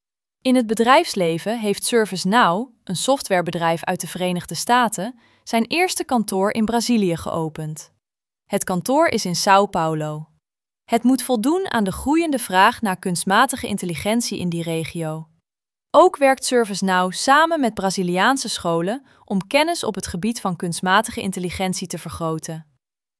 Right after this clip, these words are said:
Dit is niet alleen een uitbreiding, maar ook een investering in lokaal talent in de technologiesector. Dit waren de belangrijkste nieuwsberichten van vandaag.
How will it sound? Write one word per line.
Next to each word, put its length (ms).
Dit 180
is 120
niet 220
alleen 280
een 140
uitbreiding, 840
maar 160
ook 260
een 80
investering 760
in 140
lokaal 400
talent 420
in 120
de 80
technologiesector. 1200
Dit 200
waren 320
de 120
belangrijkste 720
nieuwsberichten 640
van 180
vandaag. 640